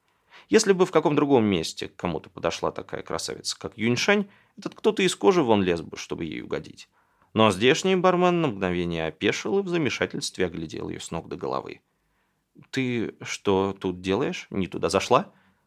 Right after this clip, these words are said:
Лицо Юньшань полыхало. Изо всех сил, пытаясь скрыть смущение, она без лишних церемоний сунула ему под нос удостоверение.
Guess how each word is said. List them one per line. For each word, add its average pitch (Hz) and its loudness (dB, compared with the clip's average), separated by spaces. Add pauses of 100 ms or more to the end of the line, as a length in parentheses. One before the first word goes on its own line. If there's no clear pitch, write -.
(240)
Лицо 107 2
Юньшань 175 0 (220)
полыхало. - -6 (460)
Изо 160 4
всех 226 0
сил, 208 -2
пытаясь - 4
скрыть 127 -2
смущение, 165 2
она 123 2
без 98 -2
лишних 113 -6
церемоний 92 0
сунула 87 -4
ему 82 -8
под 85 -6
нос 73 -8
удостоверение. 90 -6